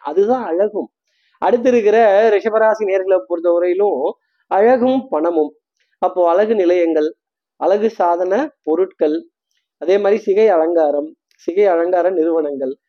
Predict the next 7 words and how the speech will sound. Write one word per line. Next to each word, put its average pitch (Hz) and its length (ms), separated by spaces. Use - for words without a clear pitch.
இதெல்லாம் 202 460
தொட 202 220
வேண்டிய 214 360
தருணங்கள் 175 460
அப்படிங்கிறது 139 640
ரிஷபராசி 165 540
நேயர்களுக்காக 123 640